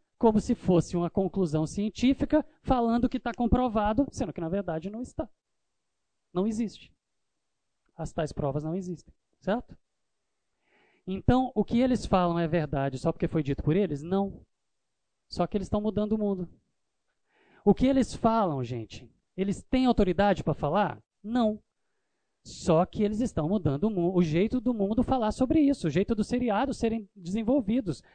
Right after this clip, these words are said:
as premissas pra poder estar, pra um seriado ser produzido, pra ser aprovado, pra verba ser aprovada, pra poder gravar o filme, a série.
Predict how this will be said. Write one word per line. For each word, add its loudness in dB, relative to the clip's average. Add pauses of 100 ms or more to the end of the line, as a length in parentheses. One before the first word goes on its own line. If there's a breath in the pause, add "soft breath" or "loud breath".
as -2
premissas 0
pra 4
poder 4
estar, 0 (380)
pra 4
um 4
seriado 0
ser -4
produzido, -2
pra 0
ser -2
aprovado, 2
pra 0
verba 0
ser -2
aprovada, 0
pra -4
poder -2
gravar 0
o 0
filme, -2
a -4
série. -4